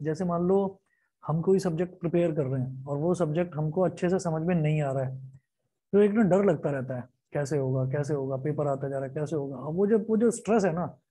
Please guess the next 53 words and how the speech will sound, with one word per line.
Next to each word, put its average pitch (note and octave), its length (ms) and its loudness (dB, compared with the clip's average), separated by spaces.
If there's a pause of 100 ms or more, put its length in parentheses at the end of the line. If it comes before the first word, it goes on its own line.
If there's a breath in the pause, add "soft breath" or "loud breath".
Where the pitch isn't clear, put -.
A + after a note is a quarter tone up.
(360)
वो G3 180 6
जब E3 260 2
बार-बार, G3 460 4
बार-बार F#3+ 340 2
दिमाग F3+ 280 0
में F3+ 120 0
लगता F3 220 -4
रहता G3+ 200 -2
है, G#3+ 60 2
उसी G3+ 200 0
से A3 100 0
थोड़ी G3+ 320 2
सी, - 100 -12
थोड़ी - 520 0
सी A#3 100 0
थकान G3 340 0
तो A#3 120 0
उसी G3+ 180 -2
से G3+ 80 -4
होने D#3+ 200 -4
लगती C#3+ 280 -10
है। C3+ 100 -14 (560)
और D#3+ 100 2
जब F3 120 2
वो G3+ 100 4
subject G3+ 340 0
आप G#3+ 140 -2
कर E3 140 0
लेंगे, F3 380 -4 (400)
जब C3+ 120 -8
कर F3+ 160 0
लेंगे, F#3+ 240 -2 (520 loud breath)
तब G3+ 220 0
थोड़ा F#3 220 -2
सा G3+ 100 -4
आपको F3+ 320 -2
ये F#3 80 0
लगता D#3 240 -6
है G3 80 -6
कि G#3+ 80 -4
जैसे G#3 220 -2
कुछ G#3+ 220 -4
हल्का-हल्का F3+ 500 -2
सा G#3 80 0
लग C3+ 140 -4
रहा C3 100 -14
है, E3 60 -16
कुछ G3 160 -6
अच्छा - 240 -4
सा F#3+ 120 -2
लग C#3 160 -4
रहा A#2+ 80 -12
है। - 60 -16